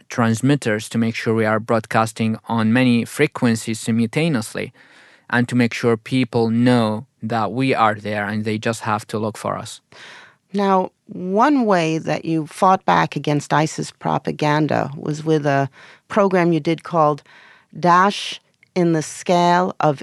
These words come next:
Speaker 2: Islam and Civilization. And this was a talk show intended for isis supporters. I think that may be a first for any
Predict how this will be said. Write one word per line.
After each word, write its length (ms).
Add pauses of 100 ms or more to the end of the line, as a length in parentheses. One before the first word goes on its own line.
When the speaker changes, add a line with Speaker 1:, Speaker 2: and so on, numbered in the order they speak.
Speaker 2:
Islam 720
and 220
Civilization. 1120 (160)
And 180
this 220
was 200
a 60
talk 320
show 280 (300)
intended 540
for 640 (160)
isis 480
supporters. 960 (500)
I 80
think 220
that 160
may 160
be 180
a 80
first 720
for 360 (240)
any 580